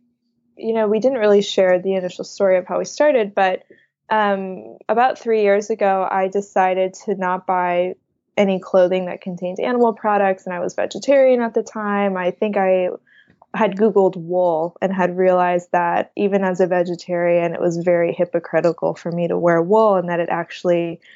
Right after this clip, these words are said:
was doing a lot of harm to the animal. And then I started to make the connection between dairy and decided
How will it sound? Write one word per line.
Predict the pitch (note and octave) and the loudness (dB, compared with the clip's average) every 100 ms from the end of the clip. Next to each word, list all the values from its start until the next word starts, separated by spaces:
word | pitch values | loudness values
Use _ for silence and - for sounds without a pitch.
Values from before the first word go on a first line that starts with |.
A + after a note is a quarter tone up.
| - _ - | -20 _ 0
was | F#3+ F#3 | 2 2
doing | - G3 F#3 | 2 2 2
a | F3+ | -4
lot | E3+ E3+ | -4 -6
of | F3 | -8
harm | - E3+ E3+ | -10 -8 -10
to | - F3 | -10 -6
the | F#3+ | 0
animal. | G#3+ G#3+ G3 F#3+ F#3 | 2 2 2 2 0
And | F3+ | -2
then | E3 | -4
I | D#3+ | -8
started | - E3 D#3+ D#3 | -4 -2 -2 -4
to | |
make | E3 E3 | -4 -2
the | - | -2
connection | - D#3+ D3+ - D#3 D3+ | -4 -8 -8 -8 -8 -6
between | - - F#3+ G3+ | -8 -8 -6 0
dairy | B3+ B3 A#3+ A#3+ - - - _ | 2 4 4 0 -8 -20 -20 _
and | G3+ G3 | 0 0
decided | F#3+ F3+ F3+ F3+ | 2 2 2 0